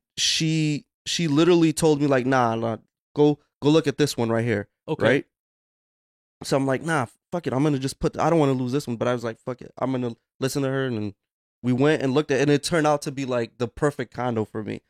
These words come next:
Speaker 1: Like,
Speaker 2: Okay.
Speaker 1: I, I listened to her, and it worked out for me.
Speaker 2: Okay.
Speaker 1: So, like, I feel like black men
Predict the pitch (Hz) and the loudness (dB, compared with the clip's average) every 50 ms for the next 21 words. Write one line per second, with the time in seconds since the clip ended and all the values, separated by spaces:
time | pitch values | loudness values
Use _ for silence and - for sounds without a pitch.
0 | _ _ - 127 120 120 127 131 151 165 170 139 - 143 165 175 156 135 143 156 | _ _ -4 -2 0 2 2 4 4 4 4 4 4 4 4 4 4 4 4 4
1 | 175 170 - 160 143 131 - 127 120 123 120 123 - - 127 127 127 123 120 131 | 4 4 0 -4 -4 -4 -4 -4 -2 0 0 0 0 0 0 0 0 0 2 0
2 | 131 127 - - 135 127 120 - _ _ _ _ - 135 120 113 120 131 151 123 | 0 0 0 0 0 0 0 -2 _ _ _ _ 0 2 2 4 4 4 4 2
3 | 98 - _ _ _ _ - 160 151 - 139 123 123 123 _ _ _ - - 151 | 0 -2 _ _ _ _ -8 -6 -4 -2 -2 -4 -4 -6 _ _ _ -2 0 2
4 | 139 135 131 123 117 - _ _ _ 151 135 120 113 - _ _ _ _ _ _ | 4 4 4 4 2 -2 _ _ _ -12 -10 -10 -12 -14 _ _ _ _ _ _
5 | - 110 131 - 175 156 147 131 123 117 120 135 160 190 190 - 156 147 151 160 | -2 -2 0 2 4 2 2 2 2 2 4 4 4 4 2 0 0 2 2 4
6 | 160 160 160 147 135 - | 4 2 2 0 0 -4